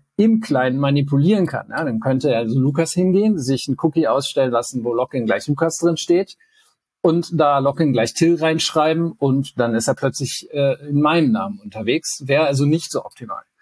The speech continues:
Was ich aber machen kann an dieser Stelle ist, dass ich die Daten, die ich, ähm, äh, in den Cookie reinschreibe, einfach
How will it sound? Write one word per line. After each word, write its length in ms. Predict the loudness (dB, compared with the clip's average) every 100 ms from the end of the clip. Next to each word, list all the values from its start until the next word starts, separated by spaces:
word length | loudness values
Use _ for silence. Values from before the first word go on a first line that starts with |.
| _ -20 -20 -2
Was 160 | -2 2
ich 160 | 2
aber 280 | 2 0 -2
machen 400 | -2 0 2 -2
kann 400 | 0 0 2 0 -4 _ _ 0
an 160 | 2
dieser 200 | 2 2
Stelle 360 | 2 0 2 2
ist, 340 | 0 -2 -2
dass 160 | -2 -2
ich 260 | -4 -10 -16 -8
die 360 | -2 0 2
Daten, 480 | 2 2 2 0 0
die 280 | 2 2 2
ich, 280 | 0 -8 -18 _
ähm, 420 | 0 0 -2 -6 -10 _ _ -6
äh, 260 | -4 0
in 100 | 2
den 140 | 2 2
Cookie 240 | 0 0
reinschreibe, 560 | 2 0 0 0 0 0
einfach 440 | -2 0 -2 -4